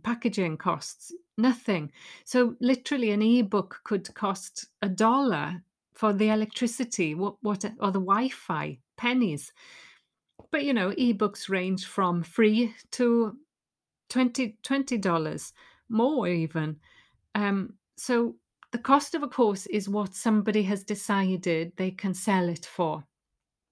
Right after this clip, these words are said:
Some statistics I've read say that one hour of online courses costs about ten thousand dollars to make. I,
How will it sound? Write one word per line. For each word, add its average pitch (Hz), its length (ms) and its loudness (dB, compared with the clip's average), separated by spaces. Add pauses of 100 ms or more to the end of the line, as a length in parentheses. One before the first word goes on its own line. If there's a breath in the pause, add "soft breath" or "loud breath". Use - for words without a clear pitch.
(1200 loud breath)
Some 262 300 4
statistics 254 680 -2
I've 233 220 2
read 254 260 4
say 226 300 0
that 202 160 0
one 214 320 4
hour 208 440 2
of 185 180 -2
online 190 400 0
courses 226 640 0
costs - 380 -4
about 190 320 -4
ten 202 320 0
thousand 190 480 -4
dollars 180 400 -2
to - 160 -2
make. 185 400 -2 (340)
I, 208 140 -2